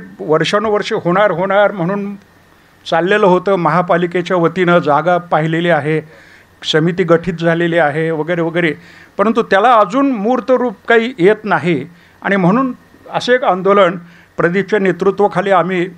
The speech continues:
मागे केलेलं होतं. तर अशा असंख्य गोष्टी इथं सांगता येतील, परंतु वेळेअभावी मी, अ, त्याचा इथं उल्लेखसुद्धा करू इच्छित नाही. अन्य वक्ते राहिलेल्या गोष्टींवर अधिक प्रकाश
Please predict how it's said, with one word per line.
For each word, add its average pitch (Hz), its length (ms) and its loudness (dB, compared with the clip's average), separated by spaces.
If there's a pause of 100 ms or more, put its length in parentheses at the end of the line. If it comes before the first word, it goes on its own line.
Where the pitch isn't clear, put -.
(140)
मागे 160 320 0
केलेलं 175 440 0
होतं. 175 320 0 (520)
तर 262 60 0
अशा 262 240 0 (160)
असंख्य 254 580 2 (180)
गोष्टी 180 300 -4
इथं 202 360 -2
सांगता 165 440 -2
येतील, 196 240 -2
परंतु 196 380 0
वेळेअभावी 175 680 2 (500)
मी, 190 400 0 (220)
अ, 165 380 2 (160)
त्याचा 180 280 -2
इथं 165 280 -4
उल्लेखसुद्धा 175 1040 -2 (140)
करू 160 260 -6 (400)
इच्छित 160 340 -2
नाही. 160 320 -2 (520)
अन्य 180 240 2
वक्ते 180 460 0 (220)
राहिलेल्या 160 440 0
गोष्टींवर 170 520 0
अधिक 160 320 0
प्रकाश 170 420 -4